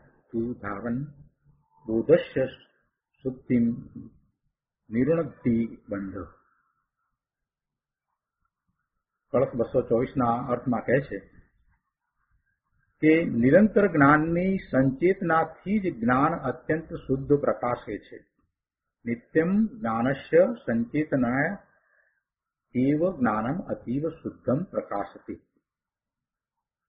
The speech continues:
અને અજ્ઞાનની સંચેતનાથી બંધ દોડતો થકો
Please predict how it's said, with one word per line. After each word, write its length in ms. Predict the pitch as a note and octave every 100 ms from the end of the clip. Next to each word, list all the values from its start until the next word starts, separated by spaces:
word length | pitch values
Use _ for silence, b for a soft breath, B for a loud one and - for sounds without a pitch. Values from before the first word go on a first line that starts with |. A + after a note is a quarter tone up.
| _ _ _ _ _ _ -
અને 240 | B2+ D#3 G#3 G#3+ _ _ _ _ _ _ _ _ -
અજ્ઞાનની 720 | A#2+ B2+ D#3 F#3+ G3+ G#3+ G3+
સંચેતનાથી 920 | D#3+ D#3 E3 D#3+ D3+ C#3 C3+ D#3 E3 F#3+ -
બંધ 340 | A#2 C#3 D#3 D#3
દોડતો 440 | A2 A#2 C3 C3 F#3
થકો 360 | - C#3+ -